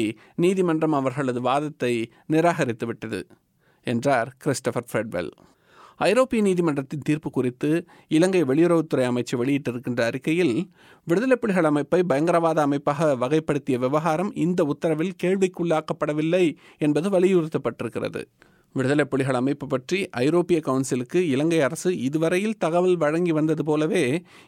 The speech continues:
இனியும் தொடர்ந்து தகவல் வழங்கும் என்று தெரிவிக்கப்பட்டிருக்கிறது. விடுதலை புலிகள் சம்பந்தமாக ஐரோப்பிய ஆணையம் செய்யும் மறுபரிசீலனையிலும் நல்ல முடிவு எடுக்கப்படும் என்று தாம் நம்புவதாகவும் இலங்கை வெளியுறவு அமைச்சு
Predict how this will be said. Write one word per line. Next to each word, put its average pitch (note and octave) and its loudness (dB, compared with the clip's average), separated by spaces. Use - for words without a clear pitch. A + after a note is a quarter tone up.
இனியும் G#3 2
தொடர்ந்து F3 0
தகவல் D#3+ 0
வழங்கும் D3+ 0
என்று B2+ -4
தெரிவிக்கப்பட்டிருக்கிறது. A#2+ -6
விடுதலை D3 0
புலிகள் C3 -2
சம்பந்தமாக C3 -2
ஐரோப்பிய F3 0
ஆணையம் C#3+ 0
செய்யும் C3+ 0
மறுபரிசீலனையிலும் C#3 0
நல்ல F#3+ 2
முடிவு F#3 2
எடுக்கப்படும் D#3 2
என்று D3 0
தாம் C3+ 0
நம்புவதாகவும் C3 0
இலங்கை F3 2
வெளியுறவு C#3 2
அமைச்சு A#2+ -2